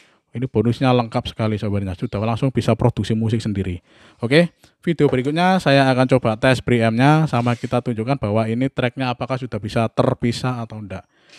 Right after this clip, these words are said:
Oke, lanjut ke video berikutnya. Nah, kali ini kita akan coba, eh, konekkan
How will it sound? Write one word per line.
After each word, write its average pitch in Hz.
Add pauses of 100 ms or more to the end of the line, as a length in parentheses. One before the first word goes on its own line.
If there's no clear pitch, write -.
(180)
Oke, 160
lanjut 131
ke 127
video 113
berikutnya. 104
Nah, 98
kali 120
ini 170 (160)
kita 117
akan 117
coba, 110 (160)
eh, 110
konekkan 117